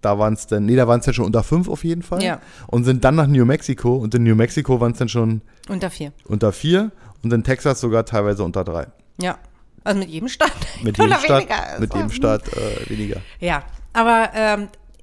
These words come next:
Speaker 2: grundsätzlich finde ich einfach, ja, es war auf dieser Reise die größte Abzocke, weil
Speaker 1: Ja, so gesamt gesehen
Speaker 2: Ja,
Speaker 1: schon.
Speaker 2: aber das sind nicht die lustigen
Speaker 1: Nee,
Speaker 2: Geschichten.
Speaker 1: nee, muss ich ein Veto einlegen. Stimmt nicht, stimmt nicht.
Speaker 2: Sondern?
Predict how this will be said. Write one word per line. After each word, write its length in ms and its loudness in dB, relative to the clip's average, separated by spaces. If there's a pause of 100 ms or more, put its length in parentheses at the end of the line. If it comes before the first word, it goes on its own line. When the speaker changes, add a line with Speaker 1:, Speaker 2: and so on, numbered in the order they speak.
(140)
Speaker 2:
grundsätzlich 580 0 (160)
finde 200 4
ich 100 -6
einfach, 300 -6
ja, 160 -8
es 120 -16
war 260 -2 (120)
auf 220 -6
dieser 260 -2
Reise 340 -2
die 120 -6
größte 360 -6
Abzocke, 680 -12
weil 520 -6
Speaker 1:
Ja, 380 0 (340)
so 120 -6
gesamt 340 -4
gesehen 300 -2
Speaker 2:
Ja, 20 -8
Speaker 1:
schon. 160 -2
Speaker 2:
aber 160 2
das 180 0
sind 120 0
nicht 160 -4
die 60 -2
lustigen 300 4
Speaker 1:
Nee, 120 6
Speaker 2:
Geschichten. 340 -2
Speaker 1:
nee, 220 4 (180)
muss 140 2
ich 80 0
ein 100 2
Veto 160 -2
einlegen. 320 -4 (160)
Stimmt 360 -4
nicht, 220 -4 (120)
stimmt 340 -2
nicht. 240 -6 (460)
Speaker 2:
Sondern? 440 -4